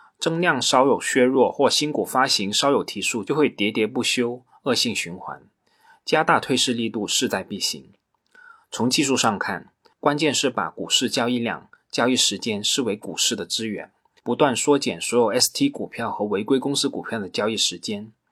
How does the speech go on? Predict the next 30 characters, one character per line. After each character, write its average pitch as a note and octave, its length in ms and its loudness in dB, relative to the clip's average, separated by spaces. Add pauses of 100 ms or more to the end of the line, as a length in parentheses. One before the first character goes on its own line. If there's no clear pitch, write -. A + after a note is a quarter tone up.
(560)
一 C3 140 0
是 B2+ 220 2
S B2 200 0
T C3+ 160 0
股 G2+ 240 -10
第 B2+ 200 -2
一 A#2 40 0
年 G2 260 -2
只 - 180 -4
允 F#2 160 -8
许 - 180 -4
上 A2+ 300 -2
午 D#2 200 -10
半 A2+ 160 -4
天 G2 200 -8
交 F2 200 -8
易， F2 220 -18 (640)
第 C#3+ 120 4
二 A#2 120 4
年 G2 260 -2
只 G#2+ 140 -4
有 G#2+ 140 0
开 - 240 -2
盘 G2 160 -6
后 A#2+ 160 -2
一 A2 100 -4
小 D2+ 240 -2
时 - 160 -6
交 F2 220 -6
易， F2 220 -16